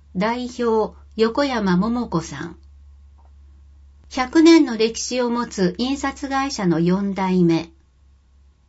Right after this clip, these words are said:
実家は、小値賀島で百年の歴史を持つ新興社印刷です。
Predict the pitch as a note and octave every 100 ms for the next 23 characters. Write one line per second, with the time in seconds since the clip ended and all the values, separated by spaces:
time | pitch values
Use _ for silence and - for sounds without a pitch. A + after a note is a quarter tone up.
0 | _ _ _ _ _ _ F#3 A#3 A#3 C4
1 | C4 A#3+ - _ _ _ A#3 A#3 C#4+ C#4
2 | C4+ B3+ B3 A#3 A#3 - _ - B3 C#4
3 | D4+ D4+ B3 A3 A3+ - - B3 A#3+ A#3+
4 | A#3+ - F3+ F3 - - C4 C#4 C#4 C#4+
5 | C#4 - B3+ C4 C4+ B3 F#3+ F3 F3 F3
6 | - -